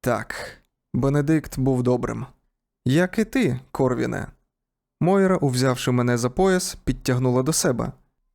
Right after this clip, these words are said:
«Ні, не дуже», — відповів я, сідаючи поруч з нею на канапі. Потім вона прошепотіла: «У нас до обіду ще є час». Вона припала до мене плечем, що було напрочуд м'яким.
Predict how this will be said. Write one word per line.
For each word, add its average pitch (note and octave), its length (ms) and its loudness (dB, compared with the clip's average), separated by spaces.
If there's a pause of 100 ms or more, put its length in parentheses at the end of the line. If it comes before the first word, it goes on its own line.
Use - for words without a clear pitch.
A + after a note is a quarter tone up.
(140)
«Ні, B2+ 400 2 (460)
не D3 160 2
дуже», — D3 420 0 (480)
відповів B2+ 480 0
я, F#3+ 340 0
сідаючи C#3 580 0
поруч B2+ 320 0
з B2+ 80 0
нею C#3 180 2
на C#3 100 0
канапі. C#3 460 -2 (680)
Потім G#3 520 2
вона C#3 220 2
прошепотіла: C#3+ 760 0 (720)
«У C3+ 100 2
нас C3 280 2
до B2+ 160 2
обіду B2+ 400 0
ще B2+ 300 0
є C#3 120 2
час». - 500 -2 (680)
Вона G3 500 0 (100)
припала C#3+ 420 0
до B2+ 120 2
мене A#2+ 240 2
плечем, F3 680 0
що - 200 -2
було B2+ 240 2
напрочуд C3 500 -2
м'яким. C#3+ 500 -2